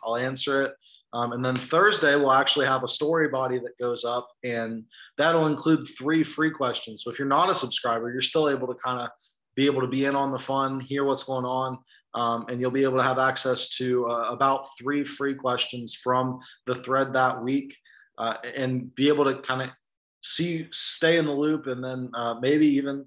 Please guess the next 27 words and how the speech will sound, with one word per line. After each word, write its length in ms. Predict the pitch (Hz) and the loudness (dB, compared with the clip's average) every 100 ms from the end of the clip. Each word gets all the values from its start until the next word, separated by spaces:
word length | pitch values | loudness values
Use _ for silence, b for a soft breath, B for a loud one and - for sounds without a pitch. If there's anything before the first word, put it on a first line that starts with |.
| - | -12
you 60 | 120 | -8
know, 80 | |
if 180 | 117 110 | -6 -4
you're 120 | 127 | -2
enjoying 280 | 131 123 135 | -2 0 -2
what 140 | 135 - | -2 -4
you're 60 | |
seeing 240 | - 139 127 | -4 -4 -2
and 80 | |
you 60 | 120 | -2
have 80 | 131 | -4
a 40 | |
question 400 | 131 139 - 127 | -2 0 0 -2
yourself, 540 | 123 120 131 131 123 - B B B | -6 -4 0 0 -2 -8 B B B
go 120 | 139 | 2
ahead 100 | 160 | 4
and 80 | 180 | 4
subscribe. 580 | 165 131 - 139 131 117 - | 0 -6 -2 2 2 0 -4
Uh, 100 | 113 | -6
you're 160 | 117 123 | -4 -2
not 200 | 139 147 | 0 0
gonna 160 | 139 131 | -2 -4
find 240 | 135 131 | -4 -2
better 220 | 131 131 | -2 -2
coverage 360 | 127 135 127 120 | 0 -2 -2 -4
around. 440 | 117 123 127 127 127 B B | -2 -2 -2 -4 -12 B B
Uh, 260 | 107 107 | -4 -4